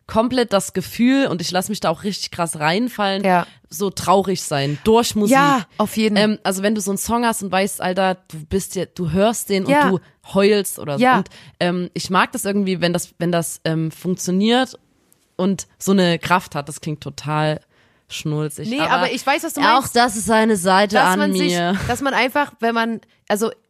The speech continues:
Speaker 2: wenn man traurig ist, dass man dann nicht sagt, „Okay, ich höre jetzt, ähm, ähm, ähm, meine gute Musik, gute Laune-Playlists“, sondern dass man halt sagt, „Okay,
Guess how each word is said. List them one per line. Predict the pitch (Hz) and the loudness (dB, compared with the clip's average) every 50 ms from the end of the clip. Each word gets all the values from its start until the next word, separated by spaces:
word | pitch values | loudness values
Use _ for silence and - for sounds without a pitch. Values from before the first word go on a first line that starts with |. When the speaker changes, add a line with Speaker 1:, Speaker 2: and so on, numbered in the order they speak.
| _ _ | _ _
Speaker 2:
wenn | 220 220 | -4 -2
man | 233 233 220 | 0 -2 -2
traurig | - - 214 233 285 285 294 - | 0 2 2 2 2 2 -2 -6
ist, | 285 - - | -8 -8 -8
dass | - 240 | -6 -6
man | 220 | -4
dann | 208 214 226 | -4 -4 -4
nicht | 220 - | -4 -2
sagt, | - 214 208 - | -4 -4 -4 -6
„Okay, | 175 - - 262 320 311 277 - - - - - - - | -8 -4 -2 0 2 2 0 -2 -6 -14 -20 -20 -12 -10
ich | 208 - - | -8 -4 0
höre | 240 262 262 | 2 2 2
jetzt, | 285 277 262 - - - - - _ _ _ _ _ _ _ _ | 2 2 0 0 -2 -8 -14 -18 _ _ _ _ _ _ _ _
ähm, | - 214 220 220 214 220 214 214 - - | 2 4 4 4 2 0 -2 -2 -2 0
ähm, | 220 208 208 208 - | 0 2 2 0 -2
ähm, | - 208 202 202 - - _ - - - 151 | -4 -4 -4 -4 -6 -10 _ -20 -16 -6 -2
meine | 226 220 220 220 214 214 208 - | 0 0 2 2 2 0 0 -2
gute | - 262 220 269 | -2 -4 -4 -2
Musik, | 254 233 233 208 180 254 254 - | -2 -2 -2 -2 -2 -4 -4 -4
gute | - 233 220 226 | -6 -6 -2 2
Laune-Playlists“, | 185 208 226 262 269 262 - 220 220 220 247 226 - - - - - | 2 2 4 2 0 0 0 0 0 0 0 -2 -6 -10 -16 -16 -8
sondern | - - 226 226 226 226 | -4 -2 0 0 0 0
dass | 233 233 254 | -2 -2 0
man | 262 269 | 0 0
halt | 254 226 | 0 0
sagt, | - 247 247 - - | 0 0 -2 -2 -6
„Okay, | 202 - - 254 269 302 | -10 -6 -4 -2 0 0